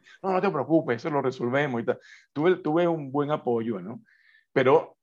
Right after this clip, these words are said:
eh, mu-, mucha incertidumbre, mu-, porque obviamente estás haciendo algo, eh, absolutamente distinto a lo que vienes haciendo, que además te va bien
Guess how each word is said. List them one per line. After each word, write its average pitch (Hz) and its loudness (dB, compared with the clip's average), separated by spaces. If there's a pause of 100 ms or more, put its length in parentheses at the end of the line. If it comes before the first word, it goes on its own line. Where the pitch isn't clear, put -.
(120)
eh, 123 -6
mu-, 131 -4
mucha 156 0
incertidumbre, 147 2
mu-, 127 -8
porque 110 -6
obviamente 123 -2
estás 139 -4
haciendo 143 -2
algo, 147 0 (680)
eh, 113 -4
absolutamente 131 -4
distinto 190 -2 (1300)
a 143 8
lo 135 2
que 147 2
vienes 151 4
haciendo, 185 4
que 202 2
además 135 2
te 139 0
va 113 4
bien 139 -4